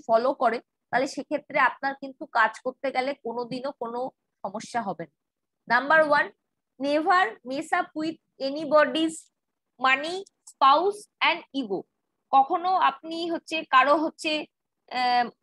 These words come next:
টাকা পয়সা নিয়ে কখনো ছেড়খানি করবেন না। তা-, কারো হচ্ছে ওয়াইফকে নিয়ে,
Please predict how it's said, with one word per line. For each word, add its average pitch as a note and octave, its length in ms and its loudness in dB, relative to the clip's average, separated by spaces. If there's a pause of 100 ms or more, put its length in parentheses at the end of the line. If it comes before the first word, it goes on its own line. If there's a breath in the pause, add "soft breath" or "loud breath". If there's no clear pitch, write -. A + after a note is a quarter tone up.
(260)
টাকা C4+ 260 2
পয়সা D#4 380 -2
নিয়ে D4+ 360 -6 (100)
কখনো D4 280 -2
ছেড়খানি C4 520 -4
করবেন B3 340 -6
না। A#3+ 220 -8 (300)
তা-, G#3 220 4
কারো C4 240 6
হচ্ছে D#4+ 260 0
ওয়াইফকে D4+ 580 0
নিয়ে, D#4+ 300 -8